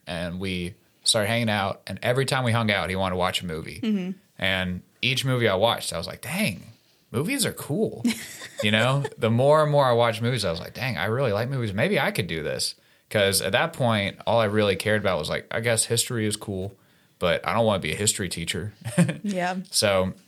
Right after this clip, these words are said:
Speaker 1: I, uh, I, I guess I just kept on watching movies with him. Uh, the filmmaking bug bit me, and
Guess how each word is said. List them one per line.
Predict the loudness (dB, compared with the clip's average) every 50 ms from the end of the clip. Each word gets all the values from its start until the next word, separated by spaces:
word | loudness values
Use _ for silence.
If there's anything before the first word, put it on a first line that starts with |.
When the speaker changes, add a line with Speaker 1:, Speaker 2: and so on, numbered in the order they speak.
| _ _ _ _ _ _ _ _ -20 _ _ -20 -18 -8 -4
Speaker 1:
I, | 0 2 2 4 4
uh, | 4 4 4 4 4 2 2 0 0
I, | 0 -2 -2 -2 -4
I | -4
guess | 0 0 0 0 0
I | -2
just | -2 0 -2 -2
kept | -2 -2 -4 -2 -2
on | 0 0
watching | 2 0 0 0 -2 -2 -2 0 0 -2 -2 -4
movies | -4 -2 0 0 0 0 0 0 0
with | 0 2
him. | 2 2 2 2 2 0 0 -2 -6 -10 -8
Uh, | -4 -2 0 0 0 0 -2 -2 -6 -8 _ _ _ _ _ _ _ _
the | 0 2 2 2 2 2 0 -2
filmmaking | 0 0 2 2 2 2 0 0 -2 -2 0
bug | 2 2 2 2 2 0 -2 -4 -8 -12 -16 -18 -10 -2
bit | 2 2 2 2
me, | 0 0 2 2 2 2 2
and | 2 0 -2 -2 -4